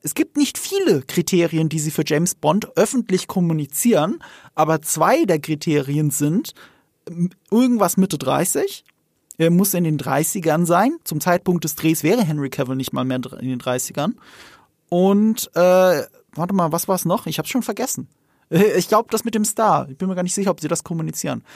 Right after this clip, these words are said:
Aber es ist nicht so viel. Und deswegen ist Henry Cavill nie eine Option gewesen. Glaube ich zumindest.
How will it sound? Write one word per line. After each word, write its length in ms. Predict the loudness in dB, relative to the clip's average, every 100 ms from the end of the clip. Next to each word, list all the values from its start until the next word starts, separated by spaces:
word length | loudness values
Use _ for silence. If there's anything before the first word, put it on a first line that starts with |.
| -20 -20 -4
Aber 160 | 2 2
es 100 | 2
ist 180 | -2 0
nicht 140 | 0
so 100 | 0 -2
viel. 360 | 0 0 -2 -10 _ _ _ _ _ _ _ _ -2
Und 400 | 2 2 2 -2
deswegen 320 | -2 -2 -2
ist 120 | 0
Henry 220 | 0 0
Cavill 280 | 0 0 4
nie 160 | 4 4
eine 100 | 2
Option 360 | -2 -2 0 0
gewesen. 440 | -2 -6 -8 -14 -18 -20 -20 _ _ -2
Glaube 320 | 2 2 0
ich 120 | -6
zumindest. 560 | -6 -6 -6 -8 -10